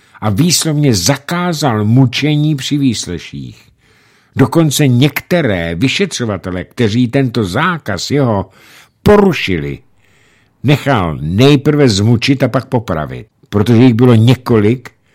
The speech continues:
tak ti ostatní se začali bát a vězňům se velmi ulehčilo. Hned taky povolil návrat všech vyhnanců, které jeho předchůdkyně uvrhla do vyhnanství.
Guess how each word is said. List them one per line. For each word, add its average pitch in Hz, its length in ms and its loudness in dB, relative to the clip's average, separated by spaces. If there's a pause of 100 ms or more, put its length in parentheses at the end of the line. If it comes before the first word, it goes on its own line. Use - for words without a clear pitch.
(140)
tak 113 180 -2
ti 131 140 2
ostatní 104 1120 -2
se - 140 -6
začali 110 420 0
bát 85 540 -4 (400)
a 92 100 -4
vězňům 113 640 2
se 110 320 -2 (160)
velmi 85 640 -2
ulehčilo. - 540 -12 (220)
Hned 147 220 2
taky 175 280 -2
povolil 139 500 2
návrat 135 540 0
všech - 360 -4
vyhnanců, 98 960 -2
které 123 340 -2
jeho 139 180 0
předchůdkyně 127 800 -2
uvrhla 117 420 -2
do 113 140 -2
vyhnanství. 98 800 -8